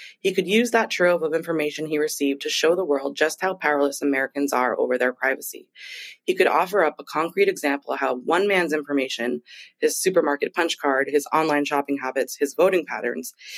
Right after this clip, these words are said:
can be bought and sold and weaponized by corporations and even foreign entities trying to influence elections. But more importantly, he could show what's possible in countries like the U K, where people actually have the right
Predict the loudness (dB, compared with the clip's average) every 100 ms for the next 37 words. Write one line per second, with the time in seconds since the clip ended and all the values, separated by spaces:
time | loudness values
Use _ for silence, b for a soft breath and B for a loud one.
0 | B B B 0 2 4 4 4 2 4
1 | 4 4 2 2 2 0 -2 -2 -2 0
2 | 2 2 2 0 -4 -4 -2 -2 -2 -4
3 | 0 0 2 -2 -4 -10 -12 -12 -2 0
4 | 0 0 -2 -2 -6 -6 0 0 0 -4
5 | -10 -14 -20 B B B B B 2 4
6 | 6 4 4 2 2 2 -2 -2 0 0
7 | 0 2 2 2 0 -2 -2 -2 -2 -2
8 | -2 -4 -4 -4 -2 -2 -4 -8 -6 0
9 | 2 2 -2 -6 -4 -2 0 -2 0 -2
10 | -2 -4 -2 0 -2